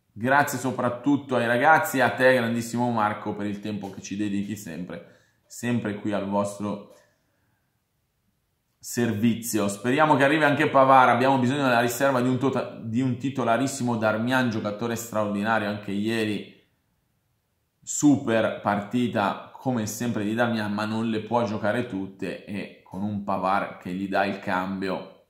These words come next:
anche si farebbe un salto di qualità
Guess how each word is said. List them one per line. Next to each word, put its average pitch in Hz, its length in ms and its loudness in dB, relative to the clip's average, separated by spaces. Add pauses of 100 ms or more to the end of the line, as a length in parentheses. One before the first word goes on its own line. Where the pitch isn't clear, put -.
(140)
anche 101 560 -10 (760)
si - 220 -12
farebbe 104 400 0
un 104 100 -2
salto 110 400 0
di 101 140 -4
qualità 101 880 -2